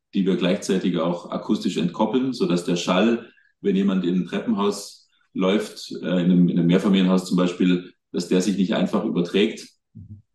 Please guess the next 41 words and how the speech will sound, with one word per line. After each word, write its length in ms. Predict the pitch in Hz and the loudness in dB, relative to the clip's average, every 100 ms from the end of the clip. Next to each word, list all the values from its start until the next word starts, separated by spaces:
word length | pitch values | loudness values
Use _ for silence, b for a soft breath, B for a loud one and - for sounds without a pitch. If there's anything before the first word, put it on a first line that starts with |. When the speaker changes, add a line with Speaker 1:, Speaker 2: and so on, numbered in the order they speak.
| _ | _
Speaker 1:
in 120 | 92 | -4
andere 280 | 85 92 92 | -2 0 2
Räume. 440 | 85 92 110 110 - | 4 4 4 2 -4
Also 220 | 90 90 | -2 0
wir 80 | 87 | 0
sind 220 | 98 92 | 0 -2
da 60 | 101 | -2
im 140 | 90 | -2
Bereich 420 | 90 85 90 92 - | -2 0 -2 -2 -4
der 400 | 87 87 87 85 | -2 0 -2 -4
Spezialprodukte 1040 | - 92 - 90 92 - 107 107 - 104 | -4 -6 -4 -2 -2 0 0 0 0 -2
unterwegs 600 | 92 98 90 101 95 - | 0 0 0 0 -2 -10
und 480 | - 87 87 - - - | -4 0 0 -2 -10 -2
leider 360 | 85 110 123 | 2 4 4
oder 140 | 101 - | 2 2
zum 180 | 92 | 0
Glück, 220 | 113 117 101 | 0 0 0
es 100 | 95 | -2
hat 100 | 90 | 0
immer 180 | 98 | -2
Vor- 180 | 90 92 | 0 0
und 60 | 92 | 2
Nachteile, 680 | 87 - 101 98 95 92 B B _ | 0 -2 -2 0 0 -2 B B _
in 120 | - 92 | 0 2
einem 100 | 87 | 2
Bereich, 520 | 80 80 95 - - | 2 2 0 -2 -2
der 120 | 95 | 2
nicht 220 | 98 - | 2 0
sichtbar 340 | - 110 - 113 | -2 -2 2 0
ist 240 | 113 - | 0 -4
und 200 | - 95 | -10 -6
somit 580 | 90 98 98 101 - - | -4 -2 0 0 -2 -14
als 540 | - 90 92 87 - - | -4 0 0 -2 -6 -4
Marke 680 | 85 85 90 104 - 101 92 | -2 0 0 0 2 2 2
Schöck 480 | - 98 107 - - - _ _ | -2 0 0 -4 -16 -20 _ _
nur 360 | 87 87 101 101 | 0 2 4 4
in 140 | 92 | 4
der, 440 | 90 90 87 85 - b _ _ - | 6 4 4 0 -12 b _ _ -2
in 60 | |
der 100 | 90 | -2
Fachwelt 720 | - 87 - 87 80 - - | 0 -2 -2 0 2 0 -8